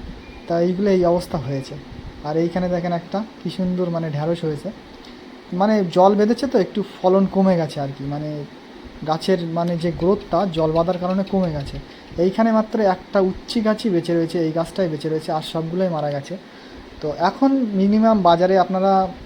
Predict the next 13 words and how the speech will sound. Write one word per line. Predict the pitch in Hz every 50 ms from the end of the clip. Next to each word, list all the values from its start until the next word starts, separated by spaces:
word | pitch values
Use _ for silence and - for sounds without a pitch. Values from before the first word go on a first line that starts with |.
| - - 175 165 156
যারা | 160 165 165 175 180 175
মানে | 175 170 170 175 170
বাজার | 156 156 160 156 175 175 170
করেন | - 165 170 175 160 147 135
তারাই | 151 160 180 185 170
বলতে | 160 170 165 160 175
পারবেন | 170 175 165 165 160
যে | 160 160
এখন | 160 - 185 180 175 170 156
বাজারে | 160 156 151 165 170 180 175 - -
প্রচুর | 226 208 - - 247 233 208 -
পরিমাণে | 196 180 180 180 180 185
সবজির | 185 - 170 160 156 160 170